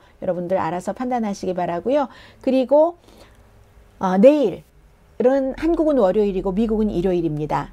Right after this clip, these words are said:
다시 오늘의 미국 탑뉴스 브리핑 내일 뵙겠습니다. 그리고 내일은 또 어머니 날이잖아요.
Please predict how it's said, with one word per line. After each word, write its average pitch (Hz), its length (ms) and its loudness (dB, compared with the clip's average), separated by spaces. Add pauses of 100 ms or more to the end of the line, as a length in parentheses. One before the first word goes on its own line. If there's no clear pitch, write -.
다시 262 640 -2 (300)
오늘의 262 360 4
미국 226 440 0 (220)
탑뉴스 269 1160 -2
브리핑 165 640 -4 (200)
내일 202 480 0 (240)
뵙겠습니다. 170 640 -4
그리고 233 180 0
내일은 190 420 -2
또 190 180 -2 (440)
어머니 202 320 0
날이잖아요. 151 840 -8